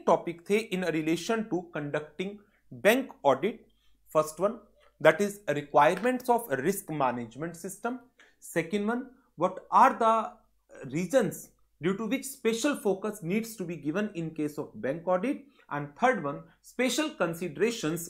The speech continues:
in case of audit in C I S environment।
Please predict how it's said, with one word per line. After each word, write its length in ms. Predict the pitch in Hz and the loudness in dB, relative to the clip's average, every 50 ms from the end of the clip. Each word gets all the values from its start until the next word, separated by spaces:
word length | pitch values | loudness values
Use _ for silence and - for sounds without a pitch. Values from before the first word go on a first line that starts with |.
| - | -6
in 180 | 196 208 214 220 214 | -2 -2 -2 -2 -2
case 300 | - 156 147 147 - - - | -2 -4 -4 -4 -6 -10 -6
of 280 | - 151 190 220 220 - - - _ _ _ _ _ _ _ _ _ _ _ _ _ - | 0 2 2 2 0 -2 -10 -20 _ _ _ _ _ _ _ _ _ _ _ _ _ 4
audit 400 | 151 160 175 165 240 247 226 - | 4 4 6 4 2 -2 -2 -4
in 280 | - 156 175 202 208 - - | -6 -6 -4 -6 -8 -10 -14
C 480 | - - - - 277 269 262 - - - | -18 -6 -2 -2 -2 -2 -2 -6 -6 -4
I 260 | 127 135 156 156 - - - | -4 -2 -2 -4 -6 -4 -2
S 340 | 180 220 220 - - - - _ _ _ | -2 -2 -2 -4 -8 -8 -12 _ _ _
environment। 920 | - 127 127 117 110 107 107 - - _ _ _ _ _ _ _ - - | -12 -10 -10 -10 -12 -14 -16 -18 -20 _ _ _ _ _ _ _ -20 -20